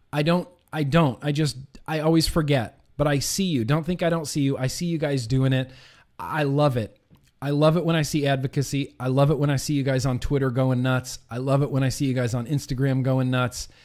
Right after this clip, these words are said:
And, uh, uh, maintain the echo chamber. No, I'm not maintaining the echo chamber. Is it an echo chamber to wanna save lives? Is that the echo chamber we're in? 'Cause if that's the echo chamber we're in, then fine. I'll die on this hill.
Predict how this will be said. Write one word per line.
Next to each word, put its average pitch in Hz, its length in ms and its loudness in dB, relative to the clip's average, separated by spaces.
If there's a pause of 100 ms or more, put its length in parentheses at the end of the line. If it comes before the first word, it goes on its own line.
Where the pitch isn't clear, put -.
(340)
And, 131 320 0
uh, 120 320 2 (840)
uh, 160 200 0
maintain 175 600 0
the 165 120 -4
echo 156 300 2
chamber. 170 540 -2
No, 185 320 2
I'm 165 120 0
not 190 200 -2
maintaining 160 560 0
the 131 80 -2
echo 160 280 0
chamber. 131 400 0
Is 147 200 -2
it 151 80 2
an 147 100 0
echo 156 320 -2
chamber 214 420 2
to 214 140 -2
wanna 190 200 -2
save 190 300 0
lives? 190 520 0 (520)
Is 131 120 0
that 165 180 4
the 160 100 -2
echo 175 220 0
chamber 208 400 2
we're 214 80 2
in? 220 300 2
'Cause 156 200 -2
if 160 120 0
that's 180 220 0
the 175 100 -2
echo 185 240 0
chamber 156 340 2
we're 147 100 4
in, 139 280 0
then 139 140 0
fine. 151 360 0
I'll 151 140 0
die 151 420 0
on 131 160 0
this 113 140 -4
hill. 135 420 0